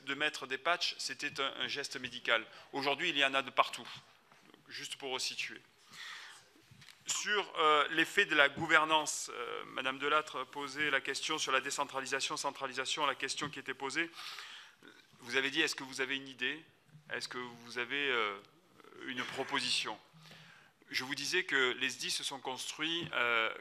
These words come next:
grâce, et c'est pas ici que je vais le renier, aux collectivités qui ont mis, justement, dans le cadre de la loi de quatre-vingt-seize,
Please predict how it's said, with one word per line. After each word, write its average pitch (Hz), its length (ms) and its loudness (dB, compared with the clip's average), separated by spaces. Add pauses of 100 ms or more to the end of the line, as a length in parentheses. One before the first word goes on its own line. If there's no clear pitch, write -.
(160)
grâce, 139 640 4 (200)
et 110 80 -10
c'est - 160 -6
pas 117 120 2
ici 127 360 -4
que 110 180 -8
je 110 160 -4
vais 131 80 -2
le 117 80 -6
renier, 127 380 -4 (340)
aux 117 100 -8
collectivités 127 760 -2
qui - 120 -4
ont 123 140 -4
mis, 143 400 -8
justement, 127 560 -4
dans 113 160 0
le 117 80 -6
cadre 131 160 -4
de 123 60 2
la 123 80 6
loi 127 120 4
de 123 60 -2
quatre-vingt-seize, 123 800 -2